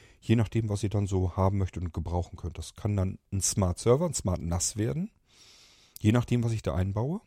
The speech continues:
und welche Konfiguration ich nehme. Kann aber eben auch als Smart Receiver genutzt werden, so ein Ding. Und die sind wirklich klasse, die Dinger.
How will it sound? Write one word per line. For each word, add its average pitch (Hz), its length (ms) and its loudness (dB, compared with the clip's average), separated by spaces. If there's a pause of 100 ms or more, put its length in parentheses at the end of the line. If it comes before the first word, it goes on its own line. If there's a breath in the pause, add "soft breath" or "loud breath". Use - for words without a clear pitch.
und - 360 -8
welche 92 200 -2
Konfiguration 90 760 -4
ich 120 140 -8
nehme. 143 320 -4 (720 loud breath)
Kann 101 180 2
aber 101 140 2
eben 104 160 0
auch 120 320 6 (140)
als 120 240 2
Smart 110 320 2
Receiver 104 440 2 (200)
genutzt - 380 -8
werden, 87 180 -2
so 87 100 -6
ein 85 100 -4
Ding. 82 200 -6 (1040)
Und 110 220 4
die 110 100 2
sind 107 180 -2
wirklich 113 240 -2
klasse, - 300 -2
die 78 120 -6
Dinger. 85 300 -10